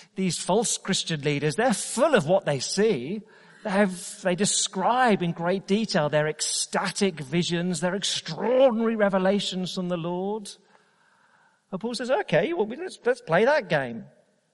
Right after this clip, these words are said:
about mystical experiences and revelations and how wonderful it is. Let's play that game." Verse two. I don't really want to play this game, but anyway, verse two. "I know a man in Christ."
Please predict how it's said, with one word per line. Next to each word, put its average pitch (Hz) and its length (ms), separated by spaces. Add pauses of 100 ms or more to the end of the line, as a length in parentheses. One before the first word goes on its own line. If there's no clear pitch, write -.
(320)
about 160 380
mystical 185 500
experiences 180 960
and 143 160
revelations 190 720
and 156 80
how 175 140
wonderful 202 540
it 180 100
is. 185 520
Let's 294 200
play 302 180
that 147 180
game." 120 360 (340)
Verse 240 300
two. 131 460 (420)
I - 20
don't 131 100
really 143 120
want 160 180
to 175 80
play 180 240
this 190 180
game, 208 360
but 170 180
anyway, 147 260
verse 214 300
two. 127 320 (420)
"I 202 280
know 247 460
a 285 40
man 175 340
in 156 160
Christ." 135 800